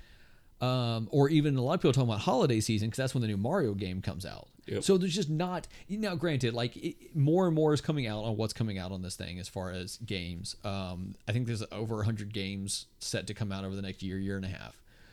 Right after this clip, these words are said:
Speaker 1: Um, some of them are indie games, some are bigger indie games, but I don't know. It, it's, it's, it, I think the biggest thing is that the, the conference itself was poorly done.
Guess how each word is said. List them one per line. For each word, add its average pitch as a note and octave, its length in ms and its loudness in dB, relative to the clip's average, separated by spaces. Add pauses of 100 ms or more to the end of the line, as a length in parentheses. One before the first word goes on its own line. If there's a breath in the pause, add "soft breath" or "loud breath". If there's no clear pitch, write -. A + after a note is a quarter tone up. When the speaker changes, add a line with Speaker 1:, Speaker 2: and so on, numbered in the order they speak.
(420 soft breath)
Speaker 1:
Um, G2 520 -2 (340)
some D3+ 160 2
of D3+ 40 4
them C#3 160 2 (540)
are C3+ 160 4
indie C3 280 4
games, B2+ 240 4
some F3 100 2
are C#3 40 2
bigger A2 300 0
indie G#2 240 0
games, G2 380 0
but A2 220 -2 (1300 soft breath)
I C#3 80 2
don't F3+ 80 6
know. F3 260 6
It, - 220 -4
it's, - 300 -4
it's, C3+ 220 0 (680 loud breath)
it, D3+ 180 2
I C#3+ 80 6
think F3+ 240 6
the C#3 60 4
biggest C#3+ 380 2
thing C3+ 220 0
is A#2 160 -2
that G2+ 320 -2 (120)
the, G2+ 460 -4 (600)
the A2+ 120 -2
conference C3 440 0
itself G2 460 -4 (920)
was A#2+ 300 2 (180)
poorly B2+ 400 6
done. G#2+ 300 -8